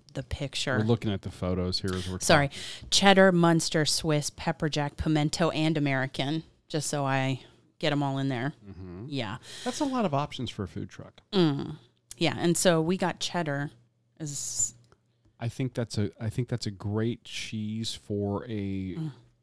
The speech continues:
Speaker 2: for a bacon cheeseburger, although you could make the argument for American because it has the better melty quality.
Speaker 1: Sure, sure. But the, I,
Speaker 2: What did you think?
Speaker 1: again, I thought, you know, you have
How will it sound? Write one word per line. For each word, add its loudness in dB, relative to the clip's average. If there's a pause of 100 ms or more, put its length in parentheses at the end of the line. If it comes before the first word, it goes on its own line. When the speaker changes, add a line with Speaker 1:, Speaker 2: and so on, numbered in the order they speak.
(100)
Speaker 2:
for 2
a -2 (240)
bacon -4
cheeseburger, -4
although 0
you 0
could -8
make -4
the -10
argument -2
for -6
American -2
because -6
it -8
has -10
the -6
better -8
melty -8
quality. -14 (480)
Speaker 1:
Sure, 0 (400)
sure. -8 (140)
But 2 (520)
the, 0 (120)
I, -6 (120)
Speaker 2:
What 2
did 0
you 2
think? 4
Speaker 1:
again, 0 (360)
I -4
thought, 0 (340)
you -2
know, -2
you -6
have -4